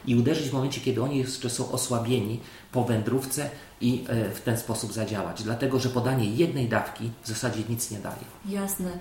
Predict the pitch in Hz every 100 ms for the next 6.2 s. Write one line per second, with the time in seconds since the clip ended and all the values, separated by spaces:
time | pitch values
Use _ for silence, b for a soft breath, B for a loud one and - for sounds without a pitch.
0 | - 214 208 190 202 240 240 240 220 220
1 | 208 208 214 208 214 190 196 196 190 220
2 | 220 220 220 190 185 202 208 208 208 220
3 | 220 226 233 - 170 180 - 202 202 214
4 | 208 196 208 196 196 175 170 165 185 185
5 | 160 175 151 165 156 120 - - 240 175
6 | 135 170